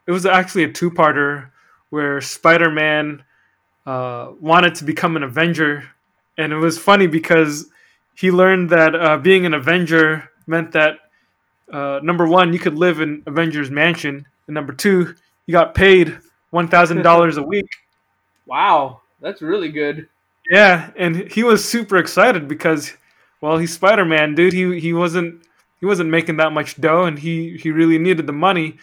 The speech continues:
Speaker 1: so he
Speaker 2: Yeah.
Speaker 1: was hoping to be able to join the Avengers and get, get the one thousand dollars a week. <laughs>
Speaker 2: Yeah, yeah, yeah.
Speaker 1: It was, it was a pretty fun story, man.
Speaker 2: But what
Speaker 1: Um,
Speaker 2: ended up happening?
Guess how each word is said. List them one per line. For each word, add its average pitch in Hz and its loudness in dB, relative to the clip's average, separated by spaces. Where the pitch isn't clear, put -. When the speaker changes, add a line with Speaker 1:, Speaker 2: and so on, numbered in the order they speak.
Speaker 1:
so - -10
he 143 -4
Speaker 2:
Yeah. 185 0
Speaker 1:
was 165 2
hoping 175 0
to 160 -16
be 156 0
able 165 0
to 143 -6
join 170 -2
the 165 0
Avengers 165 0
and 156 -4
get, 185 0
get 180 0
the 175 0
one 175 0
thousand 180 4
dollars 196 6
a 165 -4
week. 220 -4
<laughs> - -8
Speaker 2:
Yeah, 156 -4
yeah, 143 -10
yeah. 226 2
Speaker 1:
It 208 2
was, 208 0
it 185 -14
was 247 4
a - -6
pretty 180 0
fun 170 0
story, 160 2
man. 151 -4
Speaker 2:
But 151 -2
what 151 0
Speaker 1:
Um, 147 -2
Speaker 2:
ended 151 -6
up 143 -8
happening? 143 -8